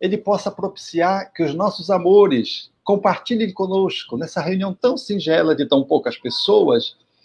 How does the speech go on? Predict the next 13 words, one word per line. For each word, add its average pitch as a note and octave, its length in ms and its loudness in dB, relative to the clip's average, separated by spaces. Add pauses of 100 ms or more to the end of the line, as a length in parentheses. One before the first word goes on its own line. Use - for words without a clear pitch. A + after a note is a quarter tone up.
(440)
um D#3 140 6
exercício E3+ 1000 0
de D3+ 100 -6
Natal C3+ 460 0
de - 80 -8
verdade, F#2+ 720 -4
ou D#3+ 160 2
seja, A2+ 520 -2 (460)
um C3+ 100 4
recolhimento D3 1000 -2
que - 140 -6
nos B2+ 180 -4
remeta A#2+ 720 0